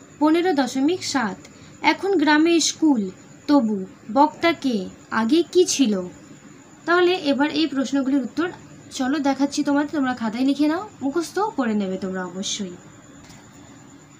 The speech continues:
তাহলে পনেরো দশমিক এক, সেও এক ভীষণ যুদ্ধ।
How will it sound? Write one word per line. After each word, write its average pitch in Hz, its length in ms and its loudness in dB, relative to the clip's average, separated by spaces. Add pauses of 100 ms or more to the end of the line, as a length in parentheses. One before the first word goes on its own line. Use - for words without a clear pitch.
(260)
তাহলে 285 340 6
পনেরো 294 280 4
দশমিক 320 400 0 (100)
এক, 294 240 4 (400)
সেও 311 340 2
এক 311 320 2
ভীষণ 302 360 4
যুদ্ধ। 285 440 0